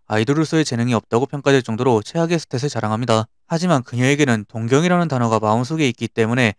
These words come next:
계속 아이돌을 하고 싶고 언제가 반드시 스미카랑 같이 무대에 서겠다는 포부를 가지고 있는데 이러한 꿈을 가지게 된 이유는 하츠보시 학원에서 열린 라이브를 보고 아이돌이 되고 싶다는 꿈을 가지게 되며 하츠보시 학원에 입학하였다고 합니다.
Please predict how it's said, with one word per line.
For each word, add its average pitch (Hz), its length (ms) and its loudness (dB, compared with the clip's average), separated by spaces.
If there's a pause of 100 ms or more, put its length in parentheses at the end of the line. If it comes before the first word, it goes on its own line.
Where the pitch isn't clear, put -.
(140)
계속 113 280 -6
아이돌을 143 400 2
하고 160 160 0
싶고 113 420 -4 (180)
언제가 139 400 0
반드시 120 380 -2
스미카랑 175 520 -2
같이 117 380 -2
무대에 107 300 2
서겠다는 143 480 -2
포부를 131 320 -2
가지고 107 320 -6
있는데 107 400 2 (220)
이러한 143 340 4
꿈을 185 240 2
가지게 117 360 0
된 113 160 2
이유는 107 440 0
하츠보시 175 560 -2
학원에서 147 460 0
열린 107 320 0
라이브를 120 400 2
보고 117 460 0
아이돌이 117 340 2
되고 120 200 0
싶다는 123 320 -2
꿈을 165 200 -6
가지게 110 320 -2
되며 107 320 0 (160)
하츠보시 170 460 -4
학원에 123 260 0
입학하였다고 110 560 -2
합니다. 117 340 2